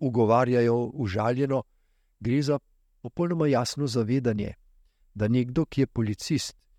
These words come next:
in ki raziskuje zločine in ki vsak dan vidi kri, če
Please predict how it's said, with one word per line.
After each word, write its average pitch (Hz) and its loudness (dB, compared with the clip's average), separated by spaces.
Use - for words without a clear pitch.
in 120 0
ki 117 -2
raziskuje 127 0
zločine 110 -2
in 107 -4
ki - -6
vsak 131 -2
dan 123 0
vidi 113 -2
kri, 123 -2
če 120 0